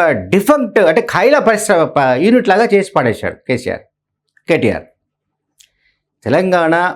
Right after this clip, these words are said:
పబ్లిక్ సర్వీస్ కమిషన్ ఏదైతే ఉందో, గంటా, ప్రొఫెసర్ గంటా చక్రపాణి, అంటే ఇప్పుడు ప్రస్తుతం అంబేద్కర్ యూనివర్సిటీ వైస్ ఛాన్సలర్గా పనిచేసిన చక్రపాణి, ఆ పబ్లిక్ సర్వీస్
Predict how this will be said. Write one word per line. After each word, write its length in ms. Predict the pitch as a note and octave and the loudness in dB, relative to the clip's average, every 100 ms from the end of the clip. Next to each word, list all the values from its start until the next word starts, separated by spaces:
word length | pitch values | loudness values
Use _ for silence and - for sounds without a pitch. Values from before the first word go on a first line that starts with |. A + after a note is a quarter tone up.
| - | -6
పబ్లిక్ 280 | B2+ F3 - | -4 -4 -2
సర్వీస్ 420 | C#3+ C#3+ C#3+ - | -2 0 -2 -4
కమిషన్ 460 | C3+ A#2+ B2 B2 | -2 -2 -4 -4
ఏదైతే 320 | A2+ A2+ A2 G#2+ | -4 -4 -2 -4
ఉందో, 640 | F#2 F#2 G#2+ E3+ A3+ - _ _ _ - | -6 -6 -2 -2 -2 -8 _ _ _ -6
గంటా, 280 | D#3 F#3+ A3+ | -4 0 0
ప్రొఫెసర్ 440 | - C#3+ E3+ G3 E3+ | 0 -2 0 -2 0
గంటా 320 | C#3 D#3 G3+ | 0 0 0
చక్రపాణి, 500 | E3 D3+ C3+ A2+ G#2 | -2 -2 -2 -2 -2
అంటే 140 | B2 | -2
ఇప్పుడు 220 | D3+ C#3 | -2 -4
ప్రస్తుతం 520 | C3 B2+ - D#3+ C#3 - - - | -4 -4 0 0 2 -2 -14 -6
అంబేద్కర్ 440 | B2 D#3 F#3 F#3 D#3 | -2 0 0 0 0
యూనివర్సిటీ 640 | C#3+ C#3 C3 D3 C#3 B2+ | 0 -2 -2 -2 0 0
వైస్ 280 | A#2 B2+ C3+ | 0 -2 -4
ఛాన్సలర్గా 400 | A#2+ B2+ A#2 A#2 | -2 -2 -2 -2
పనిచేసిన 720 | A2 G#2+ A2+ G#2 - A2+ G#2 - _ - | -2 -2 -4 -6 -6 -4 -4 -8 _ -10
చక్రపాణి, 840 | G#2+ D3 D3 C#3 A#2+ A#2 F3 A#3+ - _ _ _ _ _ _ _ _ _ - | -6 -2 -2 0 0 0 0 -2 -6 _ _ _ _ _ _ _ _ _ 0
ఆ 460 | D#3 E3 D#3+ D#3 - - - - | 2 2 0 -2 -4 -16 -10 -4
పబ్లిక్ 220 | D3+ A3 | -2 0
సర్వీస్ 340 | - F#3+ - | 0 0 -2